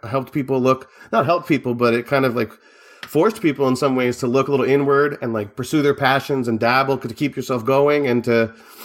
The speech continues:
to also, like you said, flex different muscles. I think the main thing is, like, it sounds, it's such a corny thing, but it's just, like, passion. You have to really care, and it's gonna come through. But, like, I've been in the game a long time, and not that it means I'm great. I'm saying, but I've seen,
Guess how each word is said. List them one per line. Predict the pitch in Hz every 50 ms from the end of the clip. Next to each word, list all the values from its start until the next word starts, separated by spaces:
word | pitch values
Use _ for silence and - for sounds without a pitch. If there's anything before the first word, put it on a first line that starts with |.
| - - - - - - - - - - - _ -
to | 156 151
also, | 160 170 165 175
like | 170 170 -
you | 165 160
said, | - 196 170 127
flex | - 147 143 143 - -
different | 156 143 - 139 127
muscles. | 127 135 139 - 175 180 175 - - - - _ _ - - - - - -
I | 165
think | 147 202 240 247
the | 220 202
main | 202 202 208 214
thing | 185 196 214 254 269
is, | 233 156 151
like, | - 160 165 160
it | 165 151
sounds, | - - 180 175 160
it's | - -
such | - 185 175
a | 165
corny | - - 190 180 170 151
thing, | 135 180 196
but | 185 156
it's | 139 139
just, | 151 -
like, | 165 160 139 -
passion. | - 151 143 156 180 170 - 143 127 120 120
You | 127
have | 127 147 147 147
to | - 147
really | 131 143 151 147 139
care, | 131 - 151 139 135 147 165 180
and | 165 139 135
it's | 117 -
gonna | - 139 131
come | - 156 147 139 135
through. | - 135 135 143 147 156 170 180 151 -
But, | - -
like, | 143 147 143 143 - - _ _ _ _ _ _ _ _ _ _ _ _ _
I've | - 151 170 196 208 185
been | 185 196 202
in | 190 175
the |
game | 165 139 156 165 175 170
a | 160 147
long | 143 143 151 143
time, | 135 - 180 190 190 180 151 131
and | 127
not | 143 151 156 -
that | 156 139
it | 117
means | 139 143 139 131
I'm | 135 131 127
great. | 123 - - 156 160 -
I'm | 156 147
saying, | - 165 160 147
but | 156 151
I've | 147 -
seen, | - - 196 196 208 202 190